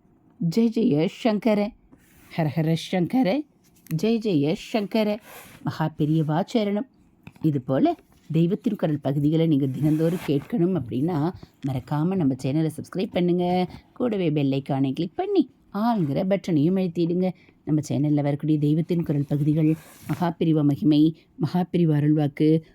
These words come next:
ஆன்மீக கதைகள் எல்லாம் உங்களுக்கு பிடிச்சிருந்தா, ஒரு லைக்கும் கமெண்ட்டும் கொடுத்து, உங்களுக்கு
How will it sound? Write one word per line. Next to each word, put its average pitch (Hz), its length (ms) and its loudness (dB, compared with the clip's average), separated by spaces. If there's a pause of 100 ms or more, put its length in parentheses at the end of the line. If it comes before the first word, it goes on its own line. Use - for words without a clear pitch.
(140)
ஆன்மீக 175 480 0
கதைகள் 143 340 0
எல்லாம் 160 320 0
உங்களுக்கு 143 460 0
பிடிச்சிருந்தா, 170 600 0 (380)
ஒரு 196 180 0
லைக்கும் 147 600 2 (120)
கமெண்ட்டும் 139 520 0
கொடுத்து, 262 520 -2 (280)
உங்களுக்கு 202 420 -2